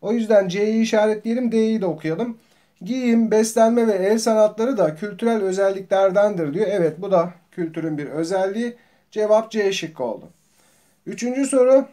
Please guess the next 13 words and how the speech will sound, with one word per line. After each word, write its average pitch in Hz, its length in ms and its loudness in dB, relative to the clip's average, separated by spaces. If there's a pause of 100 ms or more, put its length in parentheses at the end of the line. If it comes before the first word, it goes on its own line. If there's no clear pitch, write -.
(160)
"Mustafa 208 500 -4
Kemal'e 247 680 2
gazi 202 500 2
ünvanı 226 500 0
ve 220 120 0
mareşal 196 640 -2
rütbesi 196 600 -6 (220)
hangi 247 400 -2
savaştan 202 520 0
sonra 208 360 -4
verilmiştir?" 190 640 -4
diyor. 214 260 -4 (420)
Sakarya 180 720 0